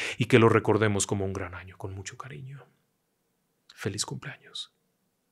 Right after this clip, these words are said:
Y, por supuesto, tenemos otros. Tenemos por aquí a Lili Moore. Ella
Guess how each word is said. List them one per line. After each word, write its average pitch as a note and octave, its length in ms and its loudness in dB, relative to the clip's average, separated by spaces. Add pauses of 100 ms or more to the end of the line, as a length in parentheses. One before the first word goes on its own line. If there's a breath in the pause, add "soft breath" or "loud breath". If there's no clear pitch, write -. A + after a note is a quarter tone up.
(440 loud breath)
Y, B2+ 340 2
por G#2 140 -2
supuesto, - 540 -2 (260 loud breath)
tenemos A2 440 4
otros. - 460 -4 (300 loud breath)
Tenemos A#2+ 340 0
por G#2 160 -8
aquí D3 300 0 (560 soft breath)
a B2+ 280 4 (400)
Lili B2+ 480 4 (320)
Moore. A#2+ 420 2 (760 loud breath)
Ella B2 380 2